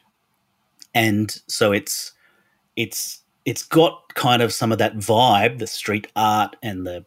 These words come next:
there's still, you know, people who are, um, in various ways kind of broken or marginalized, and, and yet there's also a kind of a wealth. And so that's just, that's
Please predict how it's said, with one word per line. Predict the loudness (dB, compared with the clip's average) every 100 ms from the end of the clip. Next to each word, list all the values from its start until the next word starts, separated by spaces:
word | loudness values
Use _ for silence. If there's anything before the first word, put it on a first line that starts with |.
| -10
there's | -10 -10
still, | -10 -6 -6 -6 -10
you | -14
know, | -12 -12
people | -10 -8 -6
who | -4 -4
are, | -6 -10 _ _ _ _ _ -16
um, | -14 -14 -18 _ _ _ -10
in | -4
various | 0 0 -2 -4
ways | -2 -2 -2
kind | -8 -10 -10
of | -12 -14 -18 _ _ _ _ _ _ _ _ _ -14
broken | -6 -2 -2 -2 -4
or | -6 -8
marginalized, | -2 0 0 -2 -4 -2 -4 -6 -10 -14
and, | -16 -18 -20 -20 -14
and | -6 0
yet | 0 0 0
there's | -2
also | 0 -2 -4 -8
a | -10
kind | -6 -6 -6
of | -8 -12 -16 -18 _ _ _ _ -12
a |
wealth. | -4 -2 -2 -4 -14 -20 _ -6
And | -2 0
so | 2 4 4 2 -2 -20 -8 0
that's | 0 2
just, | -2 -2 _ 0
that's | 0